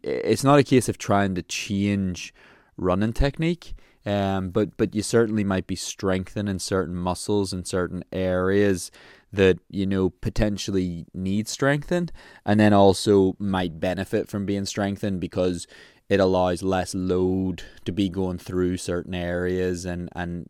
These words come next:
that can only benefit you. And, you know, if you can reduce injuries and you can, you know, run a bit more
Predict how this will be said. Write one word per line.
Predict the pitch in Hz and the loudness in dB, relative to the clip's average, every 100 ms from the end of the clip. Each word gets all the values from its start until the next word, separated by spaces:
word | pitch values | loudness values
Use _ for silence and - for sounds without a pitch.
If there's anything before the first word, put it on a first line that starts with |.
| 101 | -2
that | 101 98 - | 2 2 -2
can | - 90 - | -12 -12 -8
only | 90 90 90 87 | -6 -4 -4 -6
benefit | 85 85 92 - 98 | -6 -6 -6 -2 -2
you. | - 95 | -2 -4
And, | 87 - - - | -4 -12 -20 -10
you | 92 | -4
know, | 92 | -2
if | 87 | -2
you | 92 | -4
can | 92 90 | -4 -4
reduce | 87 98 98 | -2 0 0
injuries | 95 90 87 90 92 92 85 - _ _ _ _ _ | 0 -2 -2 0 0 0 -4 -8 _ _ _ _ _
and | 95 92 90 90 87 76 | -4 -2 0 -2 -6 -8
you | 92 92 | -6 -8
can, | - 95 90 87 87 - | -6 -6 -4 -6 -8 -8
you | 90 | -8
know, | 90 | -6
run | 90 92 101 | -2 0 2
a | 98 | 2
bit | 92 | 0
more | 87 92 90 90 90 90 87 | 0 -2 -2 0 0 0 -4